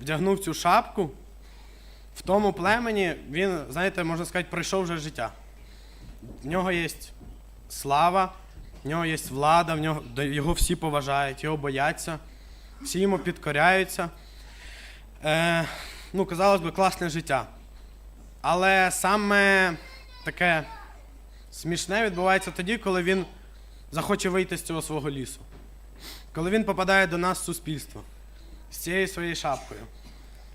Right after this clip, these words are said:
Тобто там, в лісі, в його суспільстві, якщо в нього є ця шапка, він все. Як тільки йому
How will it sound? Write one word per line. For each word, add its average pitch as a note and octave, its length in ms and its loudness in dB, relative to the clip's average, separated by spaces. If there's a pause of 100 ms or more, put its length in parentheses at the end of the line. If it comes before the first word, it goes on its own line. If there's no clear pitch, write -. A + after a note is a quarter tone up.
Тобто E3+ 260 -2
там, B3 280 8
в G#3 40 0
лісі, B3 300 2
в G#3 40 6
його G#3+ 140 6
суспільстві, G#3+ 520 0
якщо G3 240 4
в - 20 4
нього G3+ 160 4
є G3 120 4
ця G3 200 -2
шапка, A#3 520 6 (380)
він F#3+ 180 0
все. D#3+ 420 0 (720)
Як D#3+ 180 -2
тільки A#3 320 2
йому G3+ 420 6